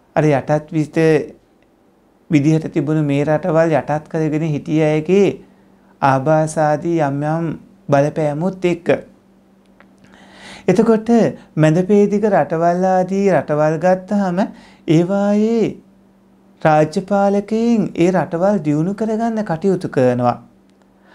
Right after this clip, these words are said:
හැබැයි ලංකාව වගේ රටවල් වල මිත්‍යා දෘෂ්ටික මේ රාජ්‍ය පාලකයින්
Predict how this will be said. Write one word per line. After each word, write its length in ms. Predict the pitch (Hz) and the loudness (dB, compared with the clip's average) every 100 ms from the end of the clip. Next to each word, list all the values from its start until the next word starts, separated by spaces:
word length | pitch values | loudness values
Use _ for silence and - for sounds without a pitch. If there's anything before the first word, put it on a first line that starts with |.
| - - | -18 -4
හැබැයි 500 | 143 151 160 147 120 - _ _ _ - | 0 2 0 0 -4 -8 _ _ _ -4
ලංකාව 580 | 139 131 135 165 165 165 | 0 0 0 -4 -4 -2
වගේ 300 | 165 160 170 | -4 -2 -2
රටවල් 580 | 170 165 165 165 160 170 | 0 -2 0 0 0 0
වල 240 | 175 185 | 2 2
මිත්‍යා 440 | 139 139 - 151 147 | 2 -2 -2 -2 0
දෘෂ්ටික 400 | 151 - 160 160 | -2 -6 -6 -2
මේ 200 | 156 156 | -2 -2
රාජ්‍ය 420 | 160 160 185 214 | -2 -4 -4 -4
පාලකයින් 760 | 214 131 123 127 127 151 170 | -2 0 0 -2 -2 0 0